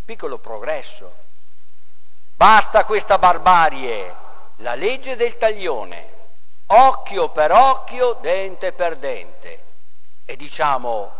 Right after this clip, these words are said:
"Mamma mia, a questo punto", eppure era un grande avanzo.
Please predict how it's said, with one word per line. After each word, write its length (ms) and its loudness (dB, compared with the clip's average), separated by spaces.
"Mamma 320 -2
mia, 400 -4
a 80 -6
questo 280 -4
punto", 400 -4
eppure 460 -2
era 160 -6
un 160 -4
grande 420 -4
avanzo. 760 -4